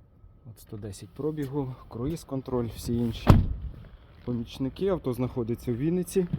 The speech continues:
Один і п'ять дизель К дев'ять К. лед підсвітка,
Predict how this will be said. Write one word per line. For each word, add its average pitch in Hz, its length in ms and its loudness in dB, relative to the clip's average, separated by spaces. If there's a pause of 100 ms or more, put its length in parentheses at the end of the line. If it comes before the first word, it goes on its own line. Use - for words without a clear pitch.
(3250)
Один 120 280 0
і - 20 -2
п'ять 113 240 -2
дизель 107 380 -4 (1600)
К 117 100 -4
дев'ять 107 340 -4
К. 175 300 -2 (3750)
лед 117 280 -10
підсвітка, 117 600 -10